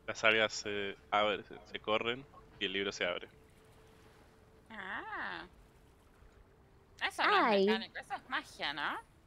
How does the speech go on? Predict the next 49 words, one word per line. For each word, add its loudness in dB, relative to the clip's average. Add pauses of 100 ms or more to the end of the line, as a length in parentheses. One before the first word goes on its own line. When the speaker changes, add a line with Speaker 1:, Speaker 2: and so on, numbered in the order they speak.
(400)
Speaker 3:
Exacto. -4 (300)
Pero 4 (680)
hay 6
algo 4
en 6
lo 4
que 2
me 2
vas 4
a 4
poder 4
ayudar. 2
Speaker 2:
Ok. -20
Speaker 3:
Porque 4 (100)
este 0
libro 6
está 0
escrito 0 (580)
por 2
partes 2 (640)
en 2
un 4
idioma 6
y 4
por 4
partes 2
en 4
otro. -6 (840)
Y 6
hay 4
un 6
idioma 6
que 2
es 2
muy 6
parecido, 4
ustedes 2
me 2
habían 2
dicho, 0
al 4
de 2
los -4
Grunts, 2
y 2
quizás 2
me 4
puedas 0
ayudar 2